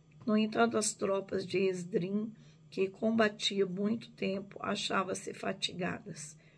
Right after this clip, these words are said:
Então Judas suplicou ao Senhor que se mostrasse seu aliado e os guiasse no combate. E começando a entrar,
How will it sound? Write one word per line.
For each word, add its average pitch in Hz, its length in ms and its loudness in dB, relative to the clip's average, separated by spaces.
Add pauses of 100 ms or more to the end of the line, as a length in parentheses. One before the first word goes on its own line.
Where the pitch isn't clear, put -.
(280)
Então 202 320 0
Judas 202 460 2
suplicou - 520 -4
ao 185 140 0
Senhor 190 640 -2 (400)
que 202 320 8
se - 300 2
mostrasse 208 800 0
seu - 140 -2
aliado 185 680 0
e 233 80 2
os 202 160 0
guiasse 202 640 0
no 214 160 0
combate. - 680 -6 (460)
E 196 60 2
começando 208 1040 2 (1700)
a 202 180 8
entrar, 202 680 4